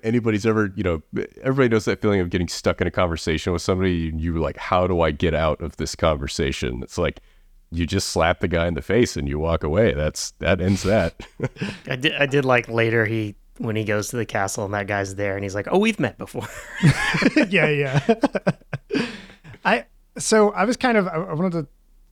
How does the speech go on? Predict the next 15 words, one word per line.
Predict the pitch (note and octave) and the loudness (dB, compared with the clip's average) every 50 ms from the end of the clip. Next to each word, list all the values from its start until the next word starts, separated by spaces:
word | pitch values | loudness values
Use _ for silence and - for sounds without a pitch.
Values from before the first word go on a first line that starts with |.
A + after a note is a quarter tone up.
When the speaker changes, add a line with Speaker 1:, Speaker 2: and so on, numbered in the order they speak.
| _ _ - | _ _ -6
Speaker 3:
ask | E3 D3 D#3 D#3 - - - _ - | -4 -2 -2 -2 -2 -6 -10 _ -8
about | F#3+ D3+ B2+ D3 C3+ B2+ - - | -6 -4 -2 -2 -2 -2 -4 -8
that | A#2 A#2 C#3 C#3+ C#3+ C#3+ D3+ - | -6 -2 0 2 2 0 0 -2
as | - C#3 B2+ C3 | -4 -4 -4 -2
well, | C#3+ D3 D3+ | -2 -2 -2
because | D3 D3 C#3+ - D3 C3 | -2 -2 -2 -2 0 0
I | C#3+ | -2
feel | C3+ - - G3 A#3+ | -2 -2 0 0 0
like | A#3+ F#3 | 2 2
Johan | E3+ E3+ E3+ D3+ E3+ E3+ | 4 4 4 4 4 4
isn't | D#3 D3+ C3 D#3 D#3+ D3+ C#3+ - | 4 4 4 4 2 2 0 -4
as | D3 C#3+ C#3+ - | -4 -4 -4 -4
frustrated | - D3+ C#3+ C3+ - - D3 C#3 C#3 C3 A#2 | -2 -2 -2 -2 0 0 0 0 0 -2 -2
by | C3+ C3 C3 B2+ B2+ B2 B2 A#2+ A#2 A2 G#2+ - - _ _ _ _ _ | -2 -2 0 0 -2 -2 -2 -4 -4 -6 -10 -14 -18 _ _ _ _ _
th-, | - - D#3 | -8 -8 -8